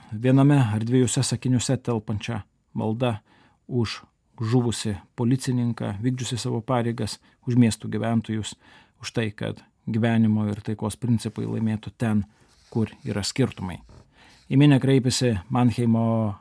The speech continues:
evangelikų bažnyčios atstovai – Ralfas Hartmanas, Ilka Sobotke, katalikų bendruomenės atstovas Karlas Jungas,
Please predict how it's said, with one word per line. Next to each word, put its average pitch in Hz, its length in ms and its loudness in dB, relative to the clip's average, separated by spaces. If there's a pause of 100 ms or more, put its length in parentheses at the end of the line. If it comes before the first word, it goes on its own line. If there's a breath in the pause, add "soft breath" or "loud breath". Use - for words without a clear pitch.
(180)
evangelikų 117 560 2
bažnyčios 107 480 0
atstovai – 101 540 0 (100)
Ralfas 110 480 -2
Hartmanas, 113 600 -2
Ilka 107 280 -8
Sobotke, 117 640 -4 (160)
katalikų 113 400 0
bendruomenės 110 560 2
atstovas - 560 -2
Karlas 107 480 -6
Jungas, 107 460 2